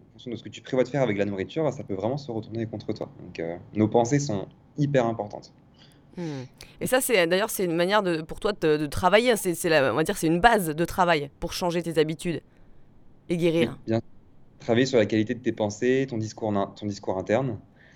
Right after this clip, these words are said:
Speaker 1: et l'estime de soi. De toute façon, l'e-, l'estime de soi, c'est ça, hein, c'est le discours que tu as vis-à-vis de toi. C'est ce que tu penses que tu vas dire de toi, euh.
Speaker 2: On va, de toute façon, on va rentrer dans le, dans les détails. Mais alors, comment reconnaître les signes qui montrent que tu es en train de tomber, justement, dans ce cercle vicieux et infernal des compulsions alimentaires ?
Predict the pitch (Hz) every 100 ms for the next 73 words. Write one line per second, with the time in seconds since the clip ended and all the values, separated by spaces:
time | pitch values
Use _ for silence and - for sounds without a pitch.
0 | - - 110 107 104 101 101 107 107 104
1 | 143 139 - 131 117 110 110 110 117 110
2 | 131 127 107 120 104 95 95 92 98 -
3 | 120 113 107 - 101 98 95 92 90 -
4 | 104 - - - - - - - 113 113
5 | - - 90 107 95 90 - 104 107 85
6 | 90 - - - 196 214 226 226 262 208
7 | 196 - 214 180 165 175 214 254 233 220
8 | 247 320 180 - - - 208 220 - 330
9 | 427 339 330 277 294 - 247 226 - 330
10 | 262 - 220 269 190 208 214 202 254 254
11 | - 247 240 254 208 - 196 208 196 175
12 | 180 - 208 196 196 196 - 233 202 185
13 | 190 214 214 196 180 180 196 185 185 185
14 | 196 190